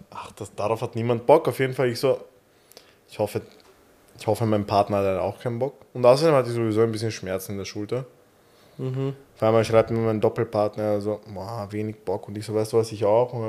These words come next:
Speaker 1: ein bisschen Schulterschmerzen,
Speaker 2: <laughs>
Speaker 1: fick drauf. Dann hab ich so, „Boah, weißt du was? Es ist jetzt gerade fün-, äh, vierzehn Uhr irgendwas.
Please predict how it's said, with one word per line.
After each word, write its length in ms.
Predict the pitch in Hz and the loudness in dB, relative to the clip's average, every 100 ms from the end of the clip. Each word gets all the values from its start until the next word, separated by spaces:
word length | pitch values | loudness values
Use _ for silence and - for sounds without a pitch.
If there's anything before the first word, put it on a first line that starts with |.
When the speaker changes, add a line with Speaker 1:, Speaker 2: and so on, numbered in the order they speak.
| 107 | -10
Speaker 1:
ein 60 | |
bisschen 280 | - - 110 | -12 -6 0
Schulterschmerzen, 840 | - - 285 240 233 233 113 104 127 120 | 4 4 4 2 0 -2 -4 -6 -12 -20
Speaker 2:
<laughs> 140 | _ | _
Speaker 1:
fick 240 | - 113 - | -10 -10 -6
drauf. 180 | 85 82 - _ _ _ _ _ _ _ - - - - | -8 -8 -16 _ _ _ _ _ _ _ -20 -20 -20 -10
Dann 100 | 127 | 0
hab 20 | 131 | 2
ich 60 | |
so, 100 | 135 - - | 2 -2 2
„Boah, 160 | 131 113 | 4 4
weißt 120 | 113 | 6
du 40 | |
was? 240 | 135 233 - 240 _ _ - - - - - - | 4 4 -4 -12 _ _ -8 -8 -8 -12 -16 -14
Es 120 | - | -10
ist 120 | 117 | 0
jetzt 180 | 151 - | 0 2
gerade 260 | 151 139 | 2 2
fün-, 240 | 139 135 131 | 2 -4 -2
äh, 380 | 127 113 110 110 | 2 4 4 2
vierzehn 380 | 110 139 135 131 | 0 -2 -2 0
Uhr 80 | 120 | 0
irgendwas. 500 | 110 107 131 202 | 0 -4 -4 -4